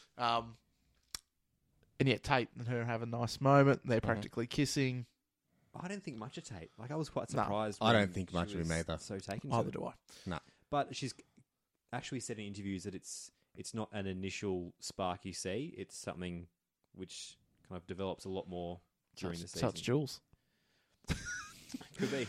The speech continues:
Speaker 1: <laughs> Did we, we didn't even talk when they did the, like, the season promo,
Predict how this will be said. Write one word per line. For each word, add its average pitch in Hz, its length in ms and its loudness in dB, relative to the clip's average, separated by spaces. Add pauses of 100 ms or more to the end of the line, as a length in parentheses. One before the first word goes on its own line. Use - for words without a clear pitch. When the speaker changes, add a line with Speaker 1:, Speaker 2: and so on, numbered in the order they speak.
(120)
Speaker 1:
<laughs> - 140 -20
Did 135 120 2
we, 202 180 8
we 160 120 8
didn't 196 180 6
even 165 140 4
talk - 400 6
when 120 260 2
they 117 160 4
did 123 220 0
the, 117 300 4 (180)
like, - 180 2
the 117 120 4
season 117 500 4
promo, 120 600 0